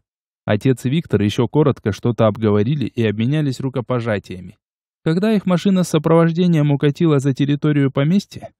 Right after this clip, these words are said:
облегчённо выдохнул. Аврил и Инесса сидели в беседке недалеко от детского крыла. Похоже, что Аврил тоже пришла в чувство. Она оживлённо что-то рассказывала наложнице и смеялась. Быстро отошла.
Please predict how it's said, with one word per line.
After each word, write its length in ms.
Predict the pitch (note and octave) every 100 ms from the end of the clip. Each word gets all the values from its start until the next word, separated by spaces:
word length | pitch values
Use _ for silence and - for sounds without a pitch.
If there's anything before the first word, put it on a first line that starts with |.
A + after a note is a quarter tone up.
| _ _
облегчённо 580 | - G#2 C#3+ - A3 G3
выдохнул. 500 | F#3 F3+ E3 D#3 D3+ - _ _ _
Аврил 380 | A#2+ C3+ C#3+ C#3+
и 120 | C#3+
Инесса 340 | D3 F3 - -
сидели 440 | A2 A2 B2+ A#2+
в 40 | A2+
беседке 440 | A#2 D3+ D#3 -
недалеко 540 | G#2 G2+ G#2 A2+ C#3
от 120 | A#2 G2+
детского 440 | A#2 - A#2 G#2
крыла. 400 | G#2+ G#2+ F#2+ F#2+ _ _ _ _ -
Похоже, 380 | F3+ A#3 A3 F#3+
что 240 | - G#3
Аврил 300 | G#3+ G3+ G3
тоже 260 | A#3+ G3+ B2
пришла 360 | B2 - C3
в 60 | B2+
чувство. 460 | F3 D3+ - G2+ - _ _ _ A#2
Она 300 | A#2 C#3 C#3
оживлённо 500 | B2 C3 D3+ C#3+ B2+
что-то 300 | C#3 C3+ B2+
рассказывала 640 | C3 - D#3+ D3 C3 A#2+
наложнице 580 | A#2+ C3+ F3+ D3 G2+ D3
и 40 |
смеялась. 600 | D3 D#3+ D#3+ D#3+ D3+ - _ -
Быстро 360 | A#3 - A2
отошла. 480 | G#2 G#2+ - F#2+